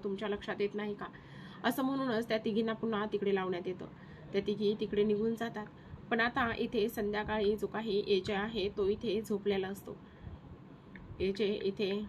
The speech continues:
झोपल्याच्या नंतर मात्र आता इथे लीलाच्या मनामध्ये एक विचार सुरू असतो, तो म्हणजेच की इथे आता काही जरी झालं तरी एजेचा मोबाईल पाहायचा, आणि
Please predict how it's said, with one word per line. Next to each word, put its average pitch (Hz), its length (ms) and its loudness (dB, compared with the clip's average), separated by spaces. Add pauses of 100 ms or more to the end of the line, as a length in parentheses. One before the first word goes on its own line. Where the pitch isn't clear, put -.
(2250)
झोपल्याच्या 247 580 2
नंतर 226 400 0
मात्र 214 340 0
आता 196 380 0
इथे 208 380 2
लीलाच्या 208 360 2
मनामध्ये 202 500 0
एक 196 220 -4
विचार 202 340 -2
सुरू 202 300 -2
असतो, 190 300 -4 (540)
तो 202 60 4
म्हणजेच 202 480 2
की 185 240 0
इथे 196 220 -2
आता 196 340 -2 (1300)
काही 254 200 4
जरी 254 220 0
झालं 233 460 0
तरी 220 220 0
एजेचा 208 360 0
मोबाईल 190 340 0
पाहायचा, 185 400 -2 (1600)
आणि 208 240 4